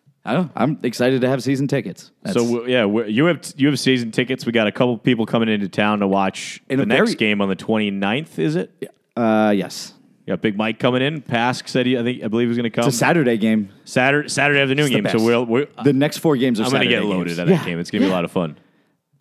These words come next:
Speaker 1: Honestly,
Speaker 2: Two, two in the afternoon, Saturday.
Speaker 1: there's only one five o'clock Saturday game, and then there's three two o'clock games for the rest of the year.
Speaker 2: Let's
Speaker 1: That's
Speaker 2: just pray that we have good weather.
Speaker 1: I think that's perfect.
Speaker 2: It could still be cold,
Speaker 1: I don't
Speaker 2: but
Speaker 1: need eight games to tailgate. Five games is perfect.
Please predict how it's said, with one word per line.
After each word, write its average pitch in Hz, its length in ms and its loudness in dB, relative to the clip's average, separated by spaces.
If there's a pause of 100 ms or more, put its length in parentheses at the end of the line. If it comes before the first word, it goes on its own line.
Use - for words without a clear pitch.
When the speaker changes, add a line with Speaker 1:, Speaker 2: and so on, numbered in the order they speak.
Speaker 1:
Honestly, 117 520 2
Speaker 2:
Two, 139 180 4
two 135 240 0
in 131 60 0
the 135 100 2
afternoon, 117 580 0
Saturday. 98 640 0 (140)
Speaker 1:
there's 131 320 0
only 151 180 2
one 123 300 2
five 127 240 0
o'clock 131 300 -2
Saturday 139 400 0
game, 147 280 0
and 101 300 0
then 101 140 2
there's 98 180 -2
three 101 320 2
two 104 220 0
o'clock 90 260 -4
games 87 240 -6
for 98 80 -8
the 90 80 -4
rest 90 200 -8
of 95 40 -14
the 95 80 -8
year. 82 160 -12 (160)
Speaker 2:
Let's 101 100 -6
Speaker 1:
That's 123 280 0
Speaker 2:
just - 120 -20
pray 110 240 0
that 107 120 0
we 98 80 0
have 98 120 -4
good 104 140 0
weather. 92 340 0
Speaker 1:
I - 80 0
think 359 140 2
that's 285 140 -4
perfect. - 500 -6
Speaker 2:
It - 80 -20
could 156 220 -2
still 139 220 0
be 131 120 2
cold, 113 380 2
Speaker 1:
I 240 40 6
don't 302 120 2
Speaker 2:
but 233 60 2
Speaker 1:
need 151 140 2
eight 107 200 -4
games 107 580 -2
to 147 100 -4
tailgate. 165 520 0
Five 120 240 -2
games 160 220 -2
is 160 80 -14
perfect. - 500 -6